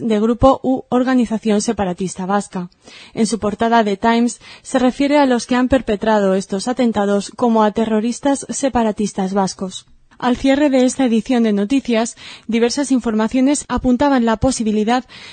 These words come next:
de que no fuera eta la autora de estos atentados, sino el grupo terrorista islámico Al-Qaeda. Una supuesta carta de este grupo terrorista se ha atribuido la cadena de explosiones que ha sacudido Madrid,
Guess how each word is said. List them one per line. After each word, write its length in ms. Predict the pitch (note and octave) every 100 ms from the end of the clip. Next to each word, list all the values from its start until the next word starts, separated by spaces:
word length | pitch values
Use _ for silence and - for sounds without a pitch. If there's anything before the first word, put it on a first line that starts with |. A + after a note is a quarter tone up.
| -
de 120 | A3+
que 120 | A3+
no 100 | A#3+
fuera 380 | A#3+ C#4 B3+ A#3
eta 220 | A3+ D4
la 100 | C4+
autora 400 | G#3+ G#3 A#3+ C4
de 140 | A3+ G#3+
estos 280 | - A#3
atentados, 640 | G#3 G#3 G#3+ C4+ B3 G3+ - - -
sino 280 | - B3+ A#3+
el 100 | A#3
grupo 280 | A#3+ C4 D4
terrorista 540 | C4+ A3+ G#3+ G#3+ B3+
islámico 640 | G#3+ G#3+ A3 A3 A#3+ A#3 -
Al-Qaeda. 680 | G#3 G3+ G#3+ A3 G3+ F#3+ - - - - -
Una 180 | A#3+
supuesta 460 | B3 A#3 B3+ A#3+ A#3
carta 340 | B3 A#3+ C4
de 120 | A#3+ A3+
este 220 | - B3+
grupo 300 | A#3 A3 G3+
terrorista 640 | C4+ C4+ A3 A3+ - B3 -
se 260 | - -
ha 80 | C4
atribuido 560 | C#4+ C#4+ A#3+ A#3 A3+ C4
la 140 | A#3
cadena 340 | A3 G#3+ A#3+ B3+
de 120 | A#3
explosiones 680 | - A3+ A3 - B3+ A#3+ A#3
que 100 | C4
ha 40 |
sacudido 480 | A#3 C4 A#3 A3 G#3
Madrid, 380 | G3+ G3 G#3+